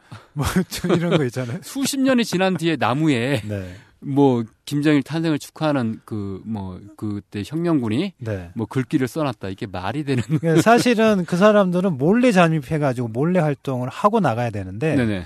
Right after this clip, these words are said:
Speaker 1: 흔적을 남기고 다녔다는 거 아니에요?
Speaker 2: 그러니까 웃긴 거죠.
Speaker 1: 네, 그건
Speaker 2: 네.
Speaker 1: 뭐 있을 수가
Speaker 2: 아니,
Speaker 1: 없는
Speaker 2: 무슨
Speaker 1: 건데.
Speaker 2: 그리고 수십
Speaker 1: 네.
Speaker 2: 년 된 나무에 그런 게 글귀가 남아 있겠습니까?
Speaker 1: 네,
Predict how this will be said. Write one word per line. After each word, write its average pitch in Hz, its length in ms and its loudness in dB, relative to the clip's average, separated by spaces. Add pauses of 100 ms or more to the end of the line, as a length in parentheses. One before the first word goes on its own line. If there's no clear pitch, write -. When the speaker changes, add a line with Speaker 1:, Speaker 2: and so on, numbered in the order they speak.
(120)
Speaker 1:
흔적을 320 440 4
남기고 156 340 4
다녔다는 107 420 -4
거 87 60 -14
아니에요? 107 260 -8
Speaker 2:
그러니까 120 300 -2
웃긴 101 300 -6
거죠. 87 240 -10
Speaker 1:
네, 90 340 -8
그건 131 220 -10
Speaker 2:
네. 226 120 -6
Speaker 1:
뭐 190 300 -6
있을 117 300 -8
수가 160 260 -6
Speaker 2:
아니, 147 80 -2
Speaker 1:
없는 143 80 -2
Speaker 2:
무슨 120 200 -6
Speaker 1:
건데. 147 140 -4
Speaker 2:
그리고 135 280 -2
수십 - 300 -10
Speaker 1:
네. 185 100 -4
Speaker 2:
년 160 160 -2
된 127 180 -2
나무에 101 360 -4
그런 110 240 -6
게 98 200 -4
글귀가 110 340 -8
남아 90 280 -8
있겠습니까? 90 640 -16
Speaker 1:
네, 92 200 -12